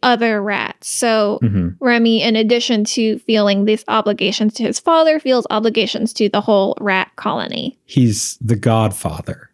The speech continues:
Speaker 1: Mm.
Speaker 2: of the
Speaker 1: <laughs>
Speaker 2: colony.
Speaker 1: Yes.
Speaker 2: One thing about this, I will say, sometimes it's a gangster movie. Really, whenever the family's around, it's a gangster movie. And then other times it's not. This switches on and off. It's not a consistent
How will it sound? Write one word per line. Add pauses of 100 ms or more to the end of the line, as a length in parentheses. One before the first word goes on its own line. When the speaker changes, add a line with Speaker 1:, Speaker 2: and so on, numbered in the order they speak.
(140)
Speaker 1:
Mm. (280)
Speaker 2:
of
the
Speaker 1:
<laughs>
Speaker 2:
colony.
Speaker 1:
Yes. (300)
Speaker 2:
One
thing
about
this,
I
will
say, (140)
sometimes
it's
a
gangster
movie.
Really,
whenever
the
family's
around,
it's
a
gangster
movie.
And (140)
then
other
times
it's
not. (120)
This
switches
on
and
off. (340)
It's
not
a
consistent